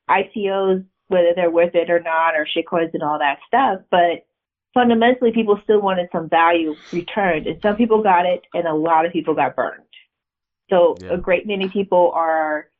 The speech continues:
Speaker 1: you know, hesitant to go through that process again, and I think that has turned people off in spending their Bitcoin. But at the same time, and I understand the whole philosophy of saving, it's, it's a very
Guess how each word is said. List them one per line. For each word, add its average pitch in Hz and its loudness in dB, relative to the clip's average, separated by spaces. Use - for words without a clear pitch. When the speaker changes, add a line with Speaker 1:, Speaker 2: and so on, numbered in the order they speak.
Speaker 1:
you 202 2
know, 202 4
hesitant 214 0
to 180 -6
go 180 2
through 175 -4
that 165 -2
process 196 -4
again, 147 -4
and 156 -2
I 160 0
think 190 -4
that 170 0
has 165 0
turned 190 0
people 185 2
off 170 0
in 151 -6
spending 170 -2
their 147 -4
Bitcoin. 175 -4
But 202 0
at 220 0
the 220 0
same 240 0
time, 208 -2
and 175 0
I 180 0
understand 202 -2
the 175 0
whole 180 2
philosophy 175 0
of 160 -2
saving, 190 0
it's, 208 2
it's 214 -4
a 220 2
very 247 0